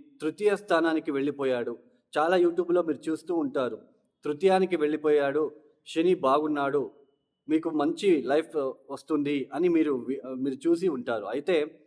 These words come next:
అందరికీ కూడా ఒకే ఫలితాలు ఉండవని ఎందుకు చెప్తున్నానంటే,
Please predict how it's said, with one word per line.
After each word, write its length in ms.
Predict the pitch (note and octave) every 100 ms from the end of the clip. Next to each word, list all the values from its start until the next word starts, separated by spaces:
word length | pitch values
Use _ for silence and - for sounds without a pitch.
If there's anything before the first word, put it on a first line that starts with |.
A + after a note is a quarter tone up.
| _ _ _ -
అందరికీ 420 | B2 E3 F#3 F3
కూడా 480 | E3+ E3+ D#3+ D#3+ D#3+ C3+
ఒకే 220 | C3 E3
ఫలితాలు 440 | E3 D3 C#3+ D3 C#3
ఉండవని 320 | C#3+ D3+ C#3
ఎందుకు 240 | C3 D#3
చెప్తున్నానంటే, 680 | D3 C#3+ D3 C3+ B2+ A#2+